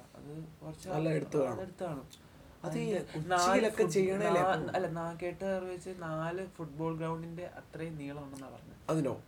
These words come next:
Speaker 1: അതിനുള്ള ഇരുന്നൂറ്റി അറുപത്തിയൊന്ന് മീ-, മീറ്റർ ഞാൻ കേട്ടെ.
Speaker 2: ആണോ?
Speaker 1: അത്രയും ഉണ്ട് ഞാൻ കേട്ടെ.
Speaker 2: ഓ.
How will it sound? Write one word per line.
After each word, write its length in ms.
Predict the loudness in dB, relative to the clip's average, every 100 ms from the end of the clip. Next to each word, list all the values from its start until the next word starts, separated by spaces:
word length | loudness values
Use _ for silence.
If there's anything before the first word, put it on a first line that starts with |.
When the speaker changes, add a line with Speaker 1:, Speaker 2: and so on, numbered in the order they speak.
| -12
Speaker 1:
അതിനുള്ള 320 | -10 -10 -12 -10
ഇരുന്നൂറ്റി 580 | -8 -6 -6 -8 -8
അറുപത്തിയൊന്ന് 1500 | -6 -4 -6 -6 -10 -12 -18 -12 -10 -6 -8 -8 -10 -16 -12
മീ-, 240 | -8 -8 -10 -14 -20 -20 -20 -20 -20 -20 -20 -20 -20 -20 -20 -20 -20 -18
മീറ്റർ 420 | -18 -18 -20 -16 -12
ഞാൻ 140 | -12 -12
കേട്ടെ. 500 | -16 -16 -20 -20 -8
Speaker 2:
ആണോ? 160 | -6 -6
Speaker 1:
അത്രയും 480 | -10 -14 -14 -14 -12
ഉണ്ട് 300 | -16 -18 -18
ഞാൻ 180 | -18
കേട്ടെ. 380 | -18 -20 -18 -10
Speaker 2:
ഓ. 120 | -8